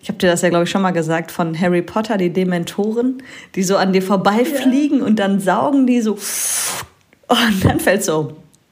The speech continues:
Speaker 1: weil du einfach so platt bist, weil nix mehr geht.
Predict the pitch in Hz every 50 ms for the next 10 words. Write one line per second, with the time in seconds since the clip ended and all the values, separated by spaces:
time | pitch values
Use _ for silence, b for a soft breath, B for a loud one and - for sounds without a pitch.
0 | _ _ _ - - B B B B B B 175 185 185 175 165 190 180 190 180
1 | - 175 170 196 208 233 226 - - 208 196 202 - - 160 156 170 196 202 -
2 | - B B B B B 160 160 165 160 160 165 175 175 - - - 151 156 123
3 | - - - - - -